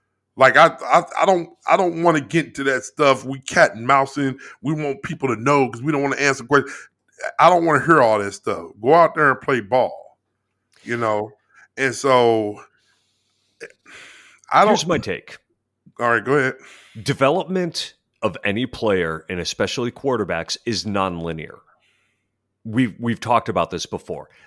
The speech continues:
Speaker 2: They have their ups, they have their downs. He
Speaker 1: Right.
Speaker 2: is in a very severe downward spiral right now. This happens with just about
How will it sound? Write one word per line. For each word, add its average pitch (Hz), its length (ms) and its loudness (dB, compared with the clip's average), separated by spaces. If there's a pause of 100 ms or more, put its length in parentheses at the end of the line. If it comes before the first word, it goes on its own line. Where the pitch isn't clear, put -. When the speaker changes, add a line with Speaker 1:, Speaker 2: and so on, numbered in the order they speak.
Speaker 2:
They 101 100 -4
have 117 200 -4
their 123 200 -4
ups, - 300 -4
they 92 180 -6
have 95 160 -2
their 92 100 -8
downs. 71 380 -8 (220)
He 156 180 -4
Speaker 1:
Right. 170 80 0
Speaker 2:
is 131 120 -4
in 123 200 -4
a 101 100 -4
very 120 420 -4
severe 95 840 -6 (220)
downward 90 500 -6
spiral 73 520 -6 (120)
right 80 280 -10
now. 71 200 -14 (1120)
This 127 360 0
happens 120 540 -6
with 87 280 -10
just 123 360 -6
about 101 320 -6